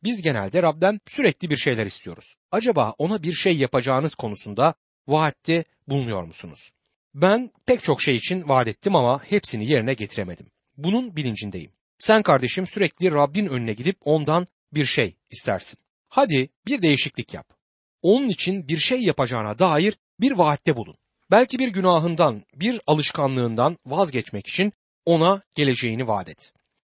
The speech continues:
Davut bir vaatte bulundu ve Tanrı onun duasını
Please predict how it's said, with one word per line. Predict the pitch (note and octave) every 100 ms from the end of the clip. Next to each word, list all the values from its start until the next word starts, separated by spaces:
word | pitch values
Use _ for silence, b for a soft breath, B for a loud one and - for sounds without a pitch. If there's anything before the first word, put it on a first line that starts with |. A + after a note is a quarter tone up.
| _
Davut | E3 A3 -
bir | A3
vaatte | G3 F3+ E3+ F3
bulundu | B2+ A2+ A2 G#3+
ve | F#3+
Tanrı | - E3+ C#3 C3+ G#3+ G#3
onun | - B2+ A#2+
duasını | A2 D#3 A2+ - A2+ B2